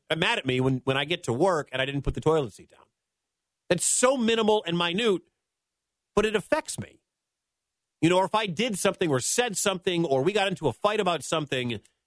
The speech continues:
not that she would threaten to divorce me over it, but the next day, I'm not in a good place. I can't imagine with everything going on in that relationship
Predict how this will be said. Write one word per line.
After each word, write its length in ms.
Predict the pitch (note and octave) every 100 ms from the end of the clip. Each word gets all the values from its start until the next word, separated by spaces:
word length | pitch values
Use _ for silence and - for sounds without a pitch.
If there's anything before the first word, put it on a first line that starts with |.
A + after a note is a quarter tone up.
| _ _ _ _ -
not 120 | C4+
that 120 | C#4
she 80 | G3
would 160 | D#3+ -
threaten 200 | E3+ D#3+
to 60 |
divorce 400 | A#2+ G2+ A3+ A#3
me 140 | D#3 B2
over 240 | G#2+ A#2+
it, 120 | F#3
but 120 | G#3 G#3
the 60 |
next 320 | G3+ A3 -
day, 440 | - A#3+ A3 F3 E3 _ _ _ -
I'm 160 | G3+
not 200 | B3+ A#3
in 80 | A3+
a 40 | G#3
good 200 | A3 F3+
place. 680 | - A#3 - - - - _ _ _ _ _ _ _ _ _ _ _ _ _ _ _ _ _ -
I 80 | D#3+
can't 280 | - B3 A#3
imagine 460 | F#3 A3 F#3+ C3+
with 140 | A#2+ -
everything 500 | F3+ G#3 B3 - G#3
going 300 | F#3 F3 D#3+
on 220 | D3 C3+
in 140 | G2 F2
that 240 | C3+ D#3+
relationship 680 | C#3 A#2 A2 - - - -